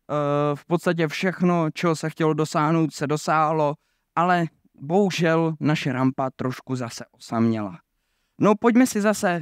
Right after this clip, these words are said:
už jenom v rychlosti zhodnotit, co jsme viděli tentokrát. Viděli jsme boostery deset, jedenáct, dvanáct, třináct i čtrnáct a ze št-, Starshipů dvacet šest, dvacet osm, dvacet devět, třicet, třicet jedna a třicet dva.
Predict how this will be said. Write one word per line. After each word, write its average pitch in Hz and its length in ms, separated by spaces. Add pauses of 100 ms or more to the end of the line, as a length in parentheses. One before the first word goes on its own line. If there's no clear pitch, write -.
už 165 200
jenom 170 300
v 147 60
rychlosti 185 500
zhodnotit, 175 480
co 208 120
jsme 190 180
viděli 139 280
tentokrát. 180 600 (360)
Viděli 190 360
jsme 185 320 (160)
boostery 151 500 (240)
deset, 196 500
jedenáct, 202 640
dvanáct, 170 600
třináct 175 560 (140)
i 233 160
čtrnáct 170 840 (540)
a 156 160
ze 180 140
št-, - 320
Starshipů 185 600
dvacet 208 400
šest, 196 180
dvacet 202 360
osm, 190 280
dvacet 196 260
devět, 202 200
třicet, 208 380
třicet 190 360
jedna 180 300
a 147 100
třicet 147 460
dva. 120 340